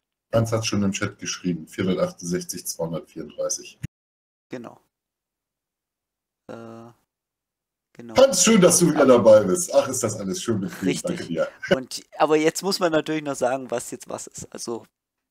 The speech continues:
Speaker 2: ja, denkt's euch einfach so, da wo das meiste Cargo drin ist, das ist sechshundertvierundzwanzig und die,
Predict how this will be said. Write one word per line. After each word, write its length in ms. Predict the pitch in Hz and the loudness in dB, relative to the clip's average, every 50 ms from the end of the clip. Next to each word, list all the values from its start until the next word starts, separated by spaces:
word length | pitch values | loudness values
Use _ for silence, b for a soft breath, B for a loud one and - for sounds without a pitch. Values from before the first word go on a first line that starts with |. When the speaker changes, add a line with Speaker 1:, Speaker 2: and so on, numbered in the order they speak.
| _ _ - | _ _ -12
Speaker 2:
ja, 160 | - - - _ _ - | -12 -12 -12 _ _ -2
denkt's 220 | 175 214 - 220 | -2 -2 0 -2
euch 140 | 180 160 143 | -2 0 0
einfach 240 | 147 156 - 143 - | -2 -2 -4 -6 -6
so, 180 | - 147 143 | -6 -6 -2
da 180 | 131 135 139 139 | 0 0 0 0
wo 80 | 147 | 0
das 200 | 135 - - - | -6 -10 -10 -4
meiste 280 | - 147 160 - - 165 | -2 -2 -2 -2 -4 -8
Cargo 400 | - - 139 139 139 135 131 135 | -10 -8 -8 -8 -8 -8 -12 -14
drin 220 | - - 139 139 | -12 -12 -12 -12
ist, 200 | 143 123 - - | -12 -14 -14 -12
das 160 | 127 123 - - | -12 -12 -12 -12
ist 160 | 117 - - | -12 -12 -12
sechshundertvierundzwanzig 1080 | 120 - - - 127 123 120 - - 123 120 113 - - 123 135 165 170 - 160 147 | -12 -12 -12 -14 -14 -14 -16 -16 -14 -14 -14 -14 -10 -8 -8 -8 -8 -8 -12 -14 -14
und 180 | - 131 - _ | -14 -16 -16 _
die, 260 | 120 120 113 - 120 | -14 -14 -14 -14 -16